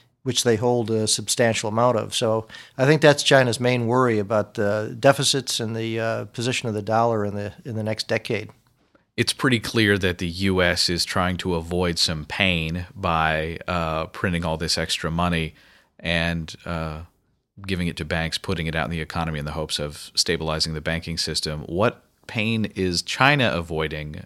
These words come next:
Speaker 2: uh, with its policies?
Speaker 1: Well, China's got a lo-, r-, r-,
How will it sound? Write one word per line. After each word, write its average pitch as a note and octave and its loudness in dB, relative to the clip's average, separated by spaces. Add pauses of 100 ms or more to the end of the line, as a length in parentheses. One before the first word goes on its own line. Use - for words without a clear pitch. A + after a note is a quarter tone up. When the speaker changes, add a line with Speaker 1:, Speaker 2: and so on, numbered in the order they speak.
(160)
Speaker 2:
uh, E2 -6
with F2 -6
its A2 0
policies? - -10 (100)
Speaker 1:
Well, C3 -6
China's F#3+ 4
got C#3 6
a - 6
lo-, A2 0
r-, B2+ -8
r-, E3+ -18